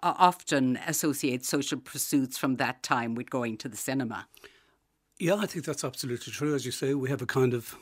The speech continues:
Speaker 2: De Valera's image of an Ireland which is, mm, um, less modern, I guess. And cinema was very vibrant. Actually, the making of films even was much more vibrant in the nine-, I think Killarney was a big hub in the nineteen tens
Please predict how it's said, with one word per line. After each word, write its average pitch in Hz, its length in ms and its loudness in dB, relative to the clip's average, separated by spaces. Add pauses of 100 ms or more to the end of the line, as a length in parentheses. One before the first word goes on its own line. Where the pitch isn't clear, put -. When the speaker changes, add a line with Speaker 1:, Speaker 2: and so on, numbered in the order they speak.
(140)
Speaker 2:
De 139 120 4
Valera's 127 600 2
image 127 380 2
of 127 160 -8
an 131 100 4
Ireland 127 420 4 (380)
which - 140 -4
is, - 140 -6 (220)
mm, 123 580 -4 (100)
um, 127 320 2
less 135 260 2
modern, 151 380 6 (160)
I 147 80 -2
guess. 160 320 2 (520)
And 135 460 6 (560)
cinema 131 380 6
was 120 140 0
very 135 260 6
vibrant. 135 460 4
Actually, 127 200 0
the 131 120 0
making 135 340 6
of 143 80 0
films 117 340 -2
even 110 280 -4
was 101 200 -8
much 120 320 -2
more 117 140 0
vibrant 110 480 -8
in 110 100 -8
the 113 80 -6
nine-, 117 280 -6
I - 120 -20
think 131 180 -6
Killarney 131 340 -2
was 113 160 -6
a - 20 -8
big 120 220 -8
hub 120 240 -4
in 117 100 -8
the 117 60 -8
nineteen 120 380 -4
tens 170 440 -4